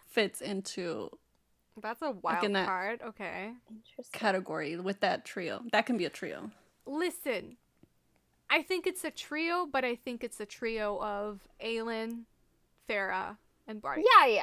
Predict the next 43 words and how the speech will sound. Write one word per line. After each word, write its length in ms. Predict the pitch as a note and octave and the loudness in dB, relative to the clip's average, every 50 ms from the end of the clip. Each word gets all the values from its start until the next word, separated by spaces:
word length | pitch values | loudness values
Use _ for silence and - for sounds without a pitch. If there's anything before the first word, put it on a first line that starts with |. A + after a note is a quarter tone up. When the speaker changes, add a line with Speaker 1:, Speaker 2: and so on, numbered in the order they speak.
| - D#3+ | 2 2
Speaker 2:
That's 220 | G#3+ F3+ - - | 0 -2 -4 -8
the 80 | - F#3+ | -16 -16
Speaker 3:
The 60 | E3+ | -14
Speaker 2:
trio. 300 | - - A3+ C#4 C#4 C4 | -10 4 6 6 8 8
Speaker 3:
women, 360 | C#4+ C4+ B3 G3+ F#3 F#3+ G3 | 6 4 4 2 0 0 4
Speaker 2:
I 100 | - - | 4 6
Speaker 3:
for 60 | - - | 6 6
Speaker 2:
don't 220 | D4 D4 - - | 6 6 4 4
Speaker 3:
sure. 100 | - - | 2 0
Speaker 2:
really 180 | D#4 D4 C#4 C4 | 0 0 -2 -4
see 360 | - - - - D4 C4+ C#4 | -6 -8 -6 -4 -2 -2 -2
the 140 | C4 B3 A#3 | -2 -2 -4
guys 540 | G3+ A3 G#3+ G#3 G3+ G3 G3 G3 G3 G3+ G#3 - - - | 0 2 4 4 6 4 2 0 -2 -4 -8 -10 -10 -8
as 380 | - - G#3 G3 - - G3+ - - - - - - - - - _ _ _ - | -6 -6 -6 -6 -8 -10 -12 -16 -18 -18 -18 -18 -18 -18 -20 -20 _ _ _ -12
a 60 | G#3 | -12
trio. 640 | G3+ - - A3 A3 G3+ F#3+ E3+ - E3+ E3 G3 F#3+ | -12 -10 -8 -6 -6 -4 -4 -6 -6 -6 -8 -8 -6
I 100 | - G#3+ A#3 | -4 -4 -2
don't, 340 | G#3+ B3 B3 B3 A#3+ A3 - _ - E3+ - | -2 -2 -4 -4 -6 -8 -10 _ -20 -20 -12
yeah, 420 | - A#3+ A#3+ A3+ A3 G#3+ G#3+ G#3+ - - - - | -4 0 2 4 4 4 4 2 -2 -10 -4 -2
I 100 | A3+ A#3 | -2 -2
think 380 | - - D4 C#4 B3 - - - - | 0 -2 -6 -6 -6 -10 -20 -18 -18
the 340 | G#3+ A#3 A#3 G#3 A#3 C4 B3 | -18 -14 -10 -6 -4 -2 0
answer 280 | A#3+ A3 A3 - A#3+ | -2 -2 -2 -6 -10
to 80 | A3 - - | -10 -6 -6
your 100 | A3 G#3 | -6 -6
question 540 | - - A3+ G3+ G#3 - - A3 G#3 G#3 | -2 -2 -2 -2 -2 -4 -6 -6 -4 -4
on 340 | G3 G3 G3 F#3+ G3 F#3+ F#3 | -4 -4 -4 -4 -6 -8 -4
my 160 | F#3+ G3 G3 F#3+ | -2 -2 -2 -2
end 380 | - - F#3 F#3 F#3+ F#3+ F#3+ | -2 -4 -4 -4 -4 -6 -6
is 240 | G3 F3+ F3 F3 F#3+ - - - - - - - _ _ _ _ _ _ _ _ _ _ _ _ _ _ _ | -6 -6 -8 -8 -10 -10 -10 -10 -10 -10 -12 -14 _ _ _ _ _ _ _ _ _ _ _ _ _ _ _
I 140 | A3 A#3 A#3 | 2 2 2
don't 260 | A3+ B3 B3+ B3+ B3 | 2 0 -4 -4 -2
know 300 | A#3+ A#3+ A#3 A#3 A#3 A#3 A3 | -2 0 0 0 0 -2 -2
that 200 | A3+ G#3+ F#3+ - _ _ _ _ _ _ _ _ _ _ _ _ | -4 -6 -6 -8 _ _ _ _ _ _ _ _ _ _ _ _
he 160 | - - A#3+ A3 | -8 -8 -4 -2
does. 360 | A3+ - C3+ D3 C#3 G#2+ D3+ | -2 -4 -4 -6 -8 -8 -8
Speaker 3:
Okay. 240 | A#3+ G#3+ - - - | -10 -10 -6 -4 -2
Speaker 2:
But 80 | C4+ | 0
I 100 | D#4 E4+ | 0 0
don't 160 | F4 G4 G#4 | 0 -2 -2
know 100 | A4 A#4 A4+ | -2 -2 -2
that 100 | A4+ A4 - | -2 -4 -4
he 120 | G#4+ | -6